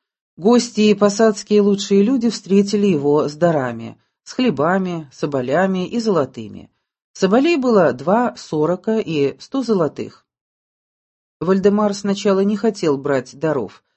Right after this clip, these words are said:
но когда дьяк Шипулин по государеву указу заметил ему, что он этим оскорбит псковичей, то принял. Сицкому наказано было. Королевичу Вальдемару Христиану Савичу всякое бережение и честь держать великую,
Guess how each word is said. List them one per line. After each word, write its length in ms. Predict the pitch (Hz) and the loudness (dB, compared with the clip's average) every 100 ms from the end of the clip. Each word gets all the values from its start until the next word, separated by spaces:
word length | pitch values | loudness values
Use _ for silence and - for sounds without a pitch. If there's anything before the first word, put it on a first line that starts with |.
| _ _ _ | _ _ _
но 180 | 165 180 | -4 -2
когда 380 | 175 185 185 180 | 0 -2 0 -2
дьяк 400 | 160 175 170 170 | -2 2 2 0
Шипулин 640 | - 175 170 269 165 113 | -4 -6 -2 -2 0 -2
по 180 | - 147 | -4 -2
государеву 640 | 147 147 151 151 147 139 139 | -2 -6 -4 -2 0 -2 -4
указу 380 | 135 170 160 | -2 -4 -2
заметил 560 | 143 151 143 123 120 147 | -2 -2 -2 -4 -6 -8
ему, 420 | 151 165 170 175 - _ _ _ | -6 -6 -6 -6 -10 _ _ _
что 280 | - 170 165 | -8 -4 -2
он 220 | 190 185 | -2 -2
этим 400 | - 196 - 185 | -2 -2 -2 -6
оскорбит 600 | 170 - 190 185 156 139 | -8 -6 -4 -4 -4 -8
псковичей, 720 | - - 139 123 - 208 240 | -12 -8 -6 -6 -4 0 0
то 420 | 247 165 156 170 _ _ | -2 -2 0 -2 _ _
принял. 480 | 151 131 113 98 - _ _ _ _ _ _ | -6 -6 -8 -14 -20 _ _ _ _ _ _
Сицкому 540 | - 262 294 - 285 269 | -6 0 0 0 0 2
наказано 640 | 269 262 156 123 135 127 | 2 2 0 0 -2 -4
было. 360 | 131 123 101 92 _ _ _ _ | -4 -4 -4 -10 _ _ _ _
Королевичу 600 | - 165 180 202 196 190 | 0 2 2 2 0 -2
Вальдемару 760 | 170 165 160 175 170 165 143 - | -4 -2 -4 -2 0 2 0 -2
Христиану 760 | - 165 - - 269 277 139 | -8 -8 -6 0 2 2 -2
Савичу 520 | - 131 120 - 98 - | -4 -6 -6 -6 -8 -10
всякое 500 | - 202 208 185 165 | -2 0 0 -2 -4
бережение 640 | 147 135 151 190 196 180 | -4 -6 -4 -4 -2 -4
и 60 | 143 | -6
честь 440 | - 156 180 - | -6 -6 -8 -12
держать 520 | 143 143 143 147 135 | -8 -6 -2 -4 -2
великую, 580 | 185 202 160 - 113 - | -2 0 0 -2 -8 -8